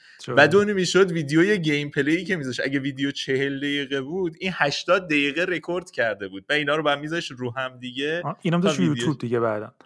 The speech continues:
Speaker 2: آره، بعد اینو
Speaker 1: آه.
Speaker 2: می‌ذاشت روی یوتیوب که می‌شد مثلاً ویدیوی گیم پلی اون موقع مثلاً آریا روی یوتیوب.
Speaker 1: درسته، جالب. و حالا یه، یه نکته، یعنی بعد حالا ما می‌گیم در مورد است-، استریم کردن،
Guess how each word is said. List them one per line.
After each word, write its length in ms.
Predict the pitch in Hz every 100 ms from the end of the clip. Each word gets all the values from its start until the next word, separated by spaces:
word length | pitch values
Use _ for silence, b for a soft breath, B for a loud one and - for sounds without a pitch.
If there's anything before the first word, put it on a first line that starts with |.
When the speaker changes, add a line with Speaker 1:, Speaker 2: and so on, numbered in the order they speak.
| -
Speaker 2:
آره، 320 | 127 123 107
بعد 220 | 117 170
اینو 120 | 185
Speaker 1:
آه. 60 | 180
Speaker 2:
می‌ذاشت 340 | 175 160 160
روی 160 | 147 147
یوتیوب 300 | 135 120 143
که 120 | -
می‌شد 260 | 127 143 131
مثلاً 200 | 117 135
ویدیوی 280 | 123 120 139
گیم 300 | 123 117 113
پلی 300 | 117 113 139
اون 280 | - 110
موقع 360 | 107 101 120 127
مثلاً 340 | 104 - 107
آریا 440 | 107 101 95 101 98
روی 180 | 101 104
یوتیوب. 440 | 104 - - - _ _ _ _ _ _ _ _
Speaker 1:
درسته، 360 | 131 127 - 117
جالب. 420 | 135 131 135 135 b b b _
و 60 | 185
حالا 240 | 196 214
یه، 160 | 240 262
یه 80 | 208
نکته، 280 | 214 185 196
یعنی 140 | 170
بعد 280 | 160 185 185 -
حالا 240 | _ - 185
ما 120 | 226
می‌گیم 240 | 233 196
در 160 | 160 151
مورد 180 | 151 147
است-، 380 | 160 131 - -
استریم 420 | - - 151 147
کردن، 720 | - 139 131 139 185 131 120